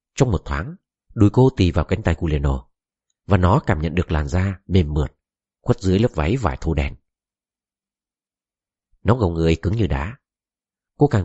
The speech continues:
tì mạnh vào nó hơn. Cố kiềm chế để không vén váy Venera lên, và vô lấy cặp đùi ấy. Giuliano giễu cợt.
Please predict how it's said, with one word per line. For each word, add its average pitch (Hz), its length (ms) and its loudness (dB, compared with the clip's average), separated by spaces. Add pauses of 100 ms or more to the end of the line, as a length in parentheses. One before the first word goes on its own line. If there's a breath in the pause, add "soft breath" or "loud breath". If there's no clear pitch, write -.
tì 95 160 2
mạnh 78 300 -4
vào 85 120 0
nó 69 140 0
hơn. 82 260 -2 (1500)
Cố 98 200 2
kiềm 78 200 4
chế 98 420 -2
để - 120 -2
không 95 200 -4
vén 87 180 2
váy 95 280 0
Venera 78 420 0
lên, 71 220 -4 (880)
và 87 300 2
vô 92 160 2
lấy 90 140 4
cặp - 200 -4
đùi 73 140 -2
ấy. 82 280 -4 (760)
Giuliano 78 520 2
giễu 113 200 0
cợt. 69 240 -8